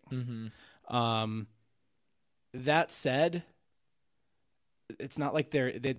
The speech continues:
Speaker 2: they've attempted this twice now.
Speaker 1: Yeah. It's
Speaker 2: Right.
Speaker 1: back to square one.
Speaker 2: Can I remind you that in twenty fourteen they had Paul,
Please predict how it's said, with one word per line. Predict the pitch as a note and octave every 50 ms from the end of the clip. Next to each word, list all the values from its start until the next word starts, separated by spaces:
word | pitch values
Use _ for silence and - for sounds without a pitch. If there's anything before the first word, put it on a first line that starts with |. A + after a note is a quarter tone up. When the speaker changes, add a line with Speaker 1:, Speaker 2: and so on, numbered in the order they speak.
| - -
Speaker 2:
they've | C#3+ C#3 A#2+
attempted | C3 C#3 - C3+ - - C#3+ C3+ - C#3 A#2
this | B2 A#2+ - -
twice | - - A#2+ A#2 A#2 - -
now. | G2+ - - - - _ _
Speaker 1:
Yeah. | - A#2+ A#2 G#2+ G#2 G#2 A2 - - - _ _ _ _ _ _ -
It's | C3 A#2+
Speaker 2:
Right. | B2+ C3
Speaker 1:
back | B2+ A#2+ B2+ -
to | C3+
square | - - - B2 A#2 A2
one. | G#2+ G#2+ G#2+ G#2 G#2+ A2
Speaker 2:
Can | A2+ F3 E3+
I | F3 G3 G#3+ G#3 - - - - D#3
remind | C#3 D3 C#3+ C#3 C3 C3 D3+ D#3+
you | F#3+ G3
that | D3 C#3+ B2+ -
in | C3 B2+
twenty | A#2+ - C#3+ D3+ D#3 D3+
fourteen | - - C#3+ C3+ - - - C3+ B2+ C#3 D#3 D3
they | C#3+ D3
had | C#3 B2+ C3 A#2+ A#2+ A2+ G#2+ G#2+ - _ _ _ _ _ -
Paul, | - C#3 C#3+